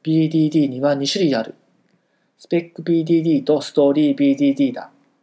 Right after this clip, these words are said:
スペックビーディーディーはコードの技術的な振る舞いを重視し、ストーリービーディーディーは業務的あるいは機能的な振る舞いを重視する。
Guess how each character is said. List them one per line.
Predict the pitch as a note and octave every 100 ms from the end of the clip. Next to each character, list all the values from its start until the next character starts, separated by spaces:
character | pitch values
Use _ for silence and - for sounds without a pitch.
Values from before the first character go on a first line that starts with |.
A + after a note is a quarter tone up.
| _ _ _ _ _ _
ス | -
ペ | F#3 F#3+
ッ | -
ク | F#3+
ビ | G#3+
ー | G3
デ | G#3
ィ |
ー |
デ | A3+
ィ | F#3+ C3
ー |
は | B2+ C#3 - -
コ | E3 E3+
ー |
ド | E3+
の | F3 D#3+ -
技 | C#3
術 | D3+ E3
的 | F#3 F#3
な | F3+
振 | -
る | E3 E3+
舞 | F3+
い | E3+
を |
重 | D#3+ D#3+ C#3+
視 | -
し、 | - - B2 - _ _ _
ス | - -
ト | G3
ー | F#3+
リ | G3 F3+
ー |
ビ | D#3 E3+
ー | F3+ F3
デ | F3
ィ |
ー |
デ | C3+
ィ |
ー |
は | C3 C#3+ - _ _
業 | D#3
務 | D#3+ E3
的 | D#3+ D#3+ D#3+
あ | D3+
る | E3+
い | C#3
は | C3 C3+ - _ _ -
機 | D3+
能 | F#3 F#3
的 | F#3 F#3
な | F3+
振 | F3+
る | F3 F3
舞 | F3 F#3
い |
を | F3
重 | C#3+ B2+
視 | -
す | -
る。 | A#2